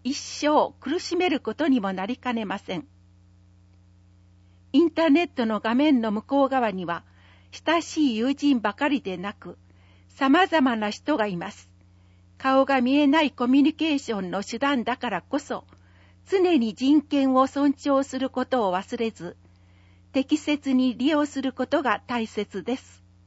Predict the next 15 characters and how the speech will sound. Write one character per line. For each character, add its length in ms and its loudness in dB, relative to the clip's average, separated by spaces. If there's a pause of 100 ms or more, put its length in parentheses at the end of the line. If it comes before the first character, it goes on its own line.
(1500)
人 260 4
権 340 6
啓 320 2
発 500 0
広 300 6
報 240 4
編 300 4
集 400 0
委 60 -4
員 340 6
会。 400 -6 (3000)
人 240 6
権 360 4
標 360 2
語、 260 -4